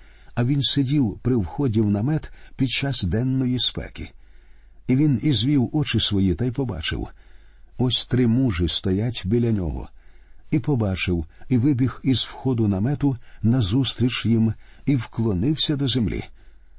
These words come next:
Авраам до цього часу вже досить довго жив в діброві Мамре і був, як ми пам'ятаємо, дуже старий. Зверніть увагу на гостинність,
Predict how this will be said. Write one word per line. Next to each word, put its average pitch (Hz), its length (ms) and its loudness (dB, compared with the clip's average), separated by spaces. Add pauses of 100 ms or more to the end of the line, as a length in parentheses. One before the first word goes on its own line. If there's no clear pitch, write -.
(760)
Авраам 127 460 2
до 107 120 2
цього 87 280 0
часу 147 380 -2
вже 107 180 0
досить 107 480 -2
довго 117 340 -2
жив 117 320 0 (200)
в 92 120 0
діброві 120 420 2
Мамре 95 460 0 (340)
і 131 80 4
був, 139 300 2
як 131 220 0
ми 131 120 2
пам'ятаємо, 101 720 0 (200)
дуже 131 300 2
старий. 65 520 -4 (680)
Зверніть 107 520 2
увагу 110 360 0
на 107 120 2
гостинність, 85 960 -2